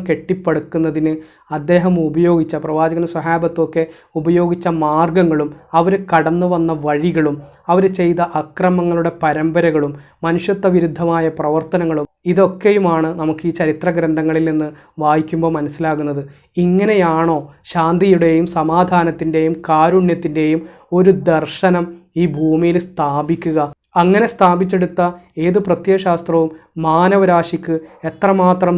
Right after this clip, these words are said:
ദ്രോഹമാണ് ചെയ്തിട്ടുള്ളത് എന്ന് ചരിത്രത്തിൽ നമുക്കെമ്പാടും വായിക്കാൻ ഉദാഹരണങ്ങളുണ്ട്. ഇതുപോലെ ഇസ്ലാമും ആയി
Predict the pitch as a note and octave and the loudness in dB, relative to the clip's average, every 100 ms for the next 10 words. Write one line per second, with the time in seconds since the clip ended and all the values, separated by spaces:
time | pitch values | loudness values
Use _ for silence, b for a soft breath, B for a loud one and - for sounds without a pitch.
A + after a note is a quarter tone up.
0 | D3 D#3 D#3+ F3+ G3+ F3+ E3+ E3+ E3 D#3 | -2 2 6 6 4 2 0 -2 -2 -2
1 | F#3 F#3 E3+ E3 E3 D#3 D#3 D#3 B B | -2 -2 -2 0 0 0 -2 -6 B B
2 | - D#3+ D#3 F3 F3 F3 E3 D#3+ E3 D#3+ | -6 -4 -2 -4 -2 -2 -2 -2 -2 -4
3 | E3 F3+ F3+ F3+ F3+ D#3 D#3 D#3 E3 D#3 | 2 4 4 2 0 0 -2 -2 -4 -4
4 | B B D#3+ D3+ D#3+ D3+ E3 E3+ E3 D3+ | B B -8 0 0 0 -2 -2 0 -2
5 | C#3 C#3 B B F3 E3 A3 G#3+ G3+ F#3+ | -4 -8 B B -4 2 4 4 4 2
6 | F#3+ B B E3+ - F#3 G3 G3 G3+ G3 | 0 B B -8 0 2 4 2 -2 -4
7 | D#3 E3 F#3+ | -2 2 2